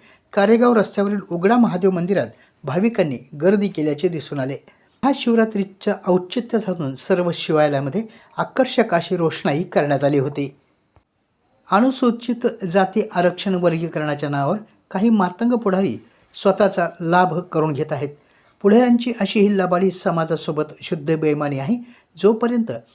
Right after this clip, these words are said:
अनुसूचित जाती आरक्षण वर्गीकरणाचा निर्णय होऊन अंमलबजावणी होत नाही, तोपर्यंत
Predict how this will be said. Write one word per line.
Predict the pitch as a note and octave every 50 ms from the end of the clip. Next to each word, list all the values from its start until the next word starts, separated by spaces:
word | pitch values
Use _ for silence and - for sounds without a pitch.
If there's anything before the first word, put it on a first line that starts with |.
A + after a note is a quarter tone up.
| _ _ -
अनुसूचित | E3+ F3+ G#3+ B3+ C4 B3 - B3 A#3+ G#3+ - A#3+ A3+ A#3 A#3+
जाती | A3 G3+ A3 G#3 F#3+ G3 - F#3+ F#3 -
आरक्षण | F3 E3+ E3+ E3 - - G3 F#3+
वर्गीकरणाचा | F3 F3 E3+ D#3+ D#3 D#3 D3+ D3 D#3+ D#3 D#3 D3+ D3 C#3+ D#3
निर्णय | D3+ D3+ D3 D3 D3+ D3 C#3
होऊन | D#3 G#3 F#3 C3 A#2 - _ _ _ _ -
अंमलबजावणी | E3 F3 F3+ F3+ F#3 F#3 E3 E3 D#3+ D#3 D#3+ D3 D3
होत | C3+ B2+ D3+ D3+ - -
नाही, | D3+ F3 A#3+ A#3+ - - _ _ _ -
तोपर्यंत | G3+ G3 G3 A3 A3+ A#3 A#3